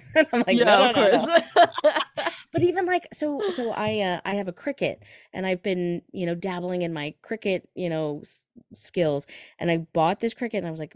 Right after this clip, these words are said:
Speaker 1: "We will not profit from this. This is not something we're gonna make money off of."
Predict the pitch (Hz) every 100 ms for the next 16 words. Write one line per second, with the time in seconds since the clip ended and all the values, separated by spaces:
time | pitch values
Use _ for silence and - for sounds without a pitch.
0 | 190 160 156 151 160 175 208 202 175 156
1 | 139 156 - 156 156 156 147 143 147 -
2 | 175 175 175 175 185 208 220 233 202 156
3 | - 143 139